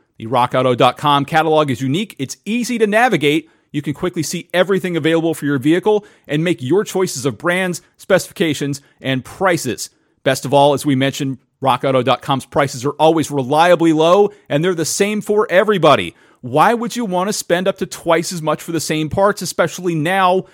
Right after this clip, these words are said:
when money is so tight? Go to rock auto dot com right now, see everything available for you for your car, your truck.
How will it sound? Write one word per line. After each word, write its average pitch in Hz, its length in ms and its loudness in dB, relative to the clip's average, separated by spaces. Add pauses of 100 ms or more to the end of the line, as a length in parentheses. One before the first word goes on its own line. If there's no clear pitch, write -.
when 165 260 -4
money 170 280 0
is 160 140 0
so 147 200 0
tight? 139 400 0 (320)
Go 170 120 2
to 185 60 2
rock 170 280 4
auto 165 220 4
dot 147 180 4
com 160 300 -2
right 160 260 2
now, 170 220 0
see - 280 -8
everything 180 360 0
available 160 400 2
for 170 160 -4
you 214 160 -4
for - 100 -4
your 139 140 -2
car, 170 320 0
your 139 160 -2
truck. 208 420 0